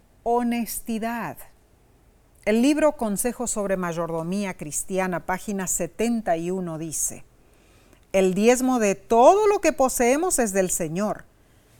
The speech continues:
Él se lo ha reservado para que sea empleado con propósitos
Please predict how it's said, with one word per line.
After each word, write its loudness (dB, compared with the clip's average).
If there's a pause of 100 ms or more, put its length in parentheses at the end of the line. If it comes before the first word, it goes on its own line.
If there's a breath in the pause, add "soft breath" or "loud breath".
(240)
Él 10
se 6
lo 4
ha 8
reservado 4
para 0
que -6
sea 0
empleado 4
con 2
propósitos 0